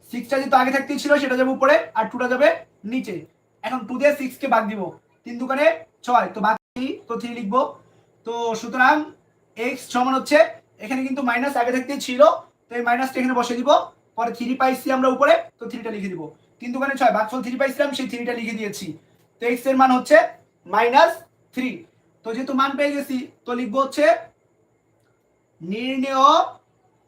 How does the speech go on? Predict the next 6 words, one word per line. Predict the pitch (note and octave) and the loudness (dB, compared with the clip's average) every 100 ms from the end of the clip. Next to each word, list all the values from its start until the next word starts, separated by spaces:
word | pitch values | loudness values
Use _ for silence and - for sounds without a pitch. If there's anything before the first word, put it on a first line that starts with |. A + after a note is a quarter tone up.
| _ _ | _ _
সমাধান। | - A3 A#3 B3 G#3+ G#3+ F#3+ D#3 C#3 _ _ _ _ _ _ _ _ _ _ _ _ _ _ _ _ - | -10 -2 2 2 2 0 0 -4 -12 _ _ _ _ _ _ _ _ _ _ _ _ _ _ _ _ -12
নির্ণেয় | G3 B3+ C4 C#4 C4+ | -8 -4 0 0 0
সমাধান | C4 C4+ C4+ | 0 2 0
হচ্ছে | C4+ - D4 E4 - _ A3 B3 | 0 2 2 2 -4 _ -4 -2
এক্স | C4 - - | -2 -4 -4
সমান | A#3+ B3 | 2 4